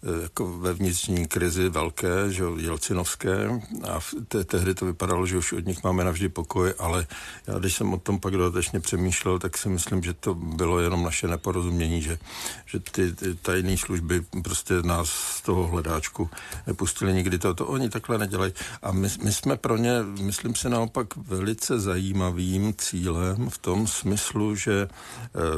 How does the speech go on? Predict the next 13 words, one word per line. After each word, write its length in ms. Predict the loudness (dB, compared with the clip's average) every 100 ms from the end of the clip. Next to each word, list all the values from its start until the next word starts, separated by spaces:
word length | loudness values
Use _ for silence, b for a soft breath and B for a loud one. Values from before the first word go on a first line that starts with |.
| 0 -4 -6 -10 -8 -8 -8 -8
ve 140 | -2 -2
vztahu 600 | -2 -2 0 2 2 2
k 160 | 0
Rusku 500 | -2 -2 2 2 4
jsme 600 | 2 0 2 4 4 2 -2 B B B -4
tradičně, 640 | 0 2 0 0 0 0
a 100 | 2
máme 320 | 2 4 2
to 320 | 0 0 0 -2
v 220 | -6 -6
jakémsi 500 | -4 0 0 2 2
národním 400 | 2 2 2 2
genotypu 760 | 2 2 0 -4 -2 -2 -2